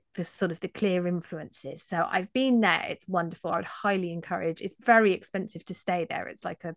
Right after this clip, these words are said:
super luxe hotel, but you can go over. They have an amazing sea tractor, which, uh, like, dri-, it's actually featured in some of the films, um, about And Then There Were None. Um, but you can drive over on through the waves,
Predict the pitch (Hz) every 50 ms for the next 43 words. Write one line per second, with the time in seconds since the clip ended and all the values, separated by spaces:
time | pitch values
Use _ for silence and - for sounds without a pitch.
0 | - - - - 202 175 - 180 175 165 - - - - 175 165 - - 196 180
1 | 151 156 165 - 180 - - 185 180 - - - 190 180 180 - 202 180 190 190
2 | 190 180 180 180 175 - 160 151 156 156 - - - - - - - - - -
3 | 196 202 190 185 175 190 185 185 180 175 170 165 - 190 185 - - - 226 214
4 | 208 190 - - 170 - - - - - - 190 208 - - - - - - 202
5 | 202 - - - - 185 180 139 101 - - 196 - - 220 208 196 - - 196
6 | - 233 214 214 - - 202 - - 233 214 - - - 202 185 180 - 202 190
7 | 185 180 - 185 - - 208 196 185 180 175 175 175 170 - - _ - - 170
8 | 170 175 165 - - - 180 - 165 170 - - - 190 180 170 170 180 196 -
9 | - - - 110 - - 220 214 - - - - - - - - _ - 202 190
10 | 180 180 185 185 - - - - _ _ _ - - _ _ - - - - 202
11 | 202 - 214 214 220 208 202 - 180 196 196 - 208 190 190 190 190 - 202 190
12 | 190 190 185 190 170 165 165 175 175 170 170 - - 233 220 214 208 190 196 180
13 | 185 170 170 - - - - - -